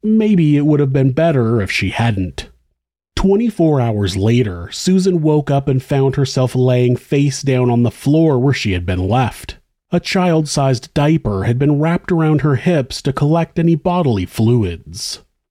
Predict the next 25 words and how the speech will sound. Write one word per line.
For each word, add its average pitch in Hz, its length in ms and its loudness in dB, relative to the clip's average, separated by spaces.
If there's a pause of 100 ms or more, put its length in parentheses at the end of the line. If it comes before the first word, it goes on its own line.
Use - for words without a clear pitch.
(120)
Her 170 140 2
siblings 151 640 0
had 143 120 0
all 143 260 2
been 113 220 0
told 101 320 -2
not 95 260 -2
to - 80 -4
help 117 340 -2
her, 92 240 -6
even 175 340 0
though 170 120 2
they 156 180 0
all 151 300 0
had 139 160 -2
to 139 80 0
step - 380 -4
over 135 240 0
her 123 180 -2
unconscious 127 720 0
body 123 600 -2
to - 120 -6
access 156 640 -4
the - 140 -8
kitchen. 92 640 -4